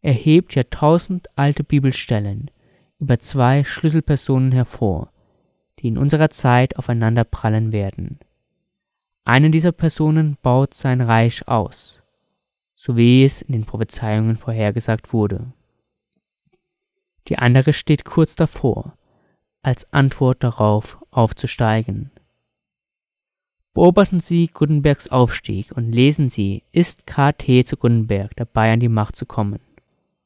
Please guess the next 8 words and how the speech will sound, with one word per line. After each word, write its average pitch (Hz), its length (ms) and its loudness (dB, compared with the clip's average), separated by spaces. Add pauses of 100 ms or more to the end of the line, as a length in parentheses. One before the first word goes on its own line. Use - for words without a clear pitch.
(280)
um 120 200 0
mehr 143 280 4
über 139 180 0
diese 139 280 0
erstaunlichen 165 800 0
Prophezeiungen 135 840 -2
zu - 160 -6
erfahren. 113 640 -2